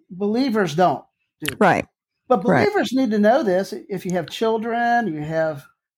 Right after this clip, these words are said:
Speaker 1: lost loved ones in your
Speaker 2: Mm-hmm.
Speaker 1: home,
Speaker 2: Mm-hmm.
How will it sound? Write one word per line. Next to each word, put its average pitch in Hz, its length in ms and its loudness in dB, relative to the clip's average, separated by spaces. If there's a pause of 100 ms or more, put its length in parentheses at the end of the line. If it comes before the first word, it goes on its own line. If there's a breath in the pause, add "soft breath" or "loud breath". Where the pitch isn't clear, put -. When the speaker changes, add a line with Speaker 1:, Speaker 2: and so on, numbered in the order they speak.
Speaker 1:
lost 190 380 2
loved 214 280 2
ones 233 540 2
in 165 80 -6
your 160 120 -6
Speaker 2:
Mm-hmm. 196 100 4
Speaker 1:
home, 175 600 4 (340)
Speaker 2:
Mm-hmm. 175 340 4